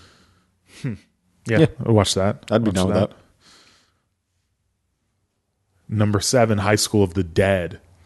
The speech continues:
Speaker 1: I've never seen this, but this is the one that's, like, super, like, all the people in it are, like, super sexy, right?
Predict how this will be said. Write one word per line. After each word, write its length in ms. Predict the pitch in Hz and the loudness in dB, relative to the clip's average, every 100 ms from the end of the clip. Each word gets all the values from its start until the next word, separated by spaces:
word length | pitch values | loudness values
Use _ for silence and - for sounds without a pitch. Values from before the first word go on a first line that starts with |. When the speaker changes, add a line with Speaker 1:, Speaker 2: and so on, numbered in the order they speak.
| - | -12
Speaker 1:
I've 1000 | - - - - - - - - - 107 | -10 -10 -6 -4 -4 -4 -6 -8 -6 0
never 180 | 113 107 | 2 2
seen 260 | - 110 | 0 -2
this, 180 | 101 95 | 0 -4
but 160 | - 101 | -2 0
this 140 | 147 | 0
is 120 | 185 | 0
the 60 | 160 | 0
one 180 | 143 131 | 2 2
that's, 180 | 120 - | 2 2
like, 180 | 104 | 2
super, 720 | 92 - - - 131 120 101 - - | 0 -2 0 0 0 2 0 -2 -6
like, 260 | 110 98 - _ _ - - | -4 -4 -10 _ _ -20 -6
all 160 | 127 127 | -2 2
the 120 | 110 | 0
people 420 | - - 120 113 | -2 -4 0 2
in 80 | 110 | 2
it 40 | 107 | 2
are, 140 | 101 | 2
like, 140 | 95 | 0
super 340 | - - 110 92 | -2 -2 -2 -4
sexy, 560 | - - 98 - - | -4 -2 -4 -4 -10
right? 340 | 92 92 95 | -6 -4 -2